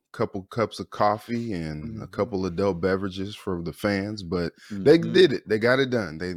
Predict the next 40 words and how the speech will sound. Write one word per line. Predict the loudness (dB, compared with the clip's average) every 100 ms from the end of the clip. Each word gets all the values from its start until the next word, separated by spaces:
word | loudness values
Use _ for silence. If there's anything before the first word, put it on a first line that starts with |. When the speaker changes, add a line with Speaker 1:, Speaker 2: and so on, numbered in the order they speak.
| -6
Speaker 1:
they | -4
left | 0 0 0
with | -2 -2
the | 0
dub. | 0 0 -2 -14 _ -6
Speaker 2:
Lots | 4 4 4 2
to | 4
get | 6
into, | 6 6 6 6
but | 6 2
first, | 4 4 4
remember, | 4 6 6 4 2 6
follow | 8 8
along | 8 6 4
on | 0
the |
Locked | 2 0 2
On | 2
Minnesota | 2 2 2 2
YouTube | 2 2 2 2
channel. | 2 2
Hit | 4 2 2
the | -4
subscribe | -2 -2 2 4 4 6
button | 2 2 2
and | 2 2 0
leave | 2 2 2
us | 2
a | 0
comment. | 0 2 2 2
And | 0 2
on | 0
Twitter, | 0 0 2
give | 0
us | -2 -4
a |
follow | 0 2 2 0
at | -2 2
Locked | 4 4 4 0
On | 2 0